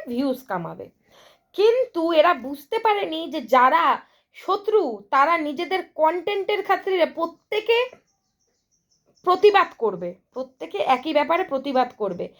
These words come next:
এবার যেহেতু প্রত্যেকটা ক্রিয়েটার প্রতিবাদ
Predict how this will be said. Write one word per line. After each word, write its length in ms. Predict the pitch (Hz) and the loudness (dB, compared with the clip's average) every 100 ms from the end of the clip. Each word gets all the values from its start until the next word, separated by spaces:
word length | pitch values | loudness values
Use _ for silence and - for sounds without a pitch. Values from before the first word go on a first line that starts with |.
| - - - | -20 -20 -6
এবার 340 | 233 269 277 247 | 0 2 2 0
যেহেতু 640 | 285 330 440 466 392 339 - | 0 4 4 4 0 -4 -6
প্রত্যেকটা 760 | 330 330 _ - - _ 392 | -8 -8 _ -6 -6 _ -4
ক্রিয়েটার 720 | 392 349 370 427 349 254 202 - _ | -2 2 2 4 4 2 -2 -12 _
প্রতিবাদ 400 | - 311 370 370 | -10 -4 -2 -2